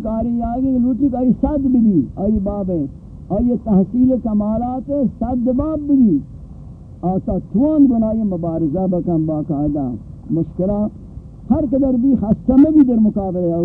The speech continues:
کہ کمال مبارزہ نشان بدن۔ ہمتا بلند بداری ہوتی۔ و سعی ہم بکن با آئیہ بالکل کاملاً۔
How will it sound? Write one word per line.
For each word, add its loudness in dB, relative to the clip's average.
کہ -2
کمال -2
مبارزہ 0
نشان 0
بدن۔ 0
ہمتا 2
بلند 4
بداری 0
ہوتی۔ 0
و -2
سعی 0
ہم 2
بکن -2
با -2
آئیہ 2
بالکل -2
کاملاً۔ 0